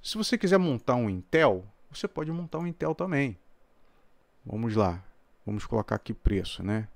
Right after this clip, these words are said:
Vamos pelo preço. Quarenta e cinco décima primeira. É, os processadores da, da Intel são mais caros, né? Ó. Esse quarenta e cinco aqui.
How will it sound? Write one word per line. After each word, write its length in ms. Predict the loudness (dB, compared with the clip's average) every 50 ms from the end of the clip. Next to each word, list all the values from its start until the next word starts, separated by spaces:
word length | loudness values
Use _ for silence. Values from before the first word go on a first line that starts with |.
| -20 _ -20 _ _ _ _ _ _ _ _ _ _ _ _ _ _ _ _ _ _ _ -10
Vamos 160 | -10 -8 -8
pelo 240 | -6 -4 -4 -4 -4
preço. 580 | -6 _ -8 -6 -6 -8 -10 -14 -16 -18 -20 -20 _ _ _ _ _
Quarenta 160 | -12 -10 -8
e 40 | -6
cinco 140 | -6 -8 -8 -6
décima 260 | -6 -6 -6 -6 -8
primeira. 580 | -8 -6 -6 -4 -2 -2 0 0 0 0 -2 -6 -10 _ -20 _ _ -16
É, 140 | -8 -6 -4
os 220 | -2 -2 -2 -4 -6
processadores 640 | -8 -8 -8 -8 -4 -4 -4 -2 0 0 0 0 0
da, 300 | 0 0 0 0 0 0
da 180 | 0 0 0
Intel 260 | 0 -2 -2 -4 -4 -4
são 140 | -4 -6
mais 220 | -6 -6 -6 -8 -10
caros, 440 | -8 -4 -2 -2 -2 -2 -4 -6 -6
né? 160 | -8 -8 -10 -12 _ _ _ _ _ _ _ _ _ _ _ _ _ _ _ _ _ _ _ _ _ _ _
Ó. 300 | 0 0 0 0 -2 -4 -10 -16 _ _ _ _ _ _ _ _ _ _ _ _ _ _ _ _ _ _ _ _ _ _ _ _ _ _ _ _ _ _ _ _ _ _ _ _
Esse 160 | -12 -12 -4
quarenta 180 | -2 0 0 0
e 60 | -2
cinco 200 | -4 -4 -4 -4
aqui. 360 | -6 -6 -8 -8 -8 -8 -12